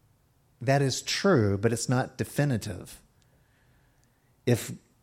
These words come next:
God brings in two refreshing kings, is it impossible for God to bring in some refreshment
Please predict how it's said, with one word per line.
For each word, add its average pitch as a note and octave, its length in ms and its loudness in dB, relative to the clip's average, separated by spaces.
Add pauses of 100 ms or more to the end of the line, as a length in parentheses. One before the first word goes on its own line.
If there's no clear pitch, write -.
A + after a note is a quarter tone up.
(100)
God C#3+ 320 4
brings C#3+ 400 0
in B2 360 0
two C3 200 0
refreshing A2+ 680 0
kings, G#2 720 -2 (1120)
is A#2+ 140 2
it C#3 80 6
impossible C3+ 640 2
for C3 200 -2
God A#2 400 4
to - 100 -6
bring A#2 300 0
in A2+ 560 0
some A2+ 220 -4
refreshment A2 880 -2